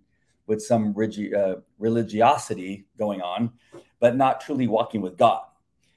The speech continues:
And so as that man walking around the Christian church, the power of Satan is much greater and stronger than what I was able to deal with. He wa-, he, he was able to control so much of what I did on a daily basis.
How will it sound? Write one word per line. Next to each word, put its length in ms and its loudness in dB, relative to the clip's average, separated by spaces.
And 200 2
so 680 2
as 280 2
that 200 4
man 300 0
walking 260 0
around 140 -2
the 80 -8
Christian 420 -4
church, 640 -2
the 440 -2
power 600 4
of 320 -2
Satan 800 -4
is 200 -4
much 460 -4
greater 540 -6
and 220 -6
stronger 480 -4
than 220 -4
what 160 -2
I 120 -2
was 200 -2
able 200 -8
to 80 -12
deal 220 -4
with. 140 -14
He 120 -6
wa-, 140 -2
he, 220 -2
he 220 -8
was 360 -10
able 180 -8
to 60 -14
control 400 -6
so 200 -4
much 300 -4
of 80 -14
what 100 -6
I 60 -8
did 180 -10
on 80 -8
a 60 -20
daily 180 -10
basis. 400 -10